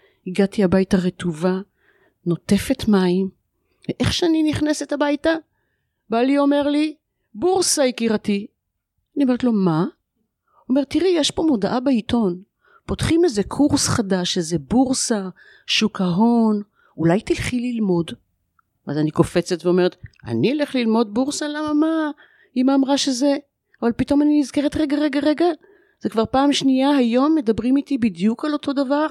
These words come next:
שאלתי אותו, "רגע, מה אמרת? מה אמרת?" הוא אומר, "אני אומר שאת תלכי ללמוד בורסה ושוק ההון, הנה יש פה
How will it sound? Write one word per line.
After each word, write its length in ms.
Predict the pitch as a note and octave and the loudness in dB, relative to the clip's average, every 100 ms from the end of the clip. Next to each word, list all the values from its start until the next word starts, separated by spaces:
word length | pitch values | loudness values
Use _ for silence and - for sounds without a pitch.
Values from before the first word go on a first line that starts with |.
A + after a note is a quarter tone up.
| - _ _ _ _ _ _ _ | -6 _ _ _ _ _ _ _
שאלתי 240 | - F#3 | -4 2
אותו, 160 | B3 G#3 | 2 2
"רגע, 200 | G3 F3 - | 2 -2 -4
מה 220 | D#3 E3+ | -2 0
אמרת? 380 | A#3+ C4+ D4+ E4+ | 0 0 -4 -2
מה 200 | A3 G3+ | -2 0
אמרת?" 260 | B3+ C#4+ | -4 -2
הוא 60 | B3+ | -2
אומר, 120 | B3 - | -2 0
"אני 380 | F#3 G3+ C#4+ | 0 2 2
אומר 480 | - C4 A#3 A3 G3 G#3 _ _ - | 2 -2 -2 -2 -4 -6 _ _ -10
שאת 320 | - - - - | -4 -2 -2 -2
תלכי 420 | G3+ F3+ - A#3 | -4 -4 -2 -2
ללמוד 720 | C#4 C4+ A3 G3+ G3 F3 D3+ | -2 0 2 4 4 0 -2
בורסה 500 | F#3 G#3 G#3+ - B3+ G#3+ | 0 0 -2 -2 -2 -4
ושוק 360 | F#3+ G3+ - | -6 -6 -4
ההון, 420 | F3+ E3+ G#3 C4 C#4 | -4 0 2 2 4
הנה 240 | A3+ A3+ | 4 4
יש 280 | G3+ G3 - | 2 0 -2
פה 180 | - | -4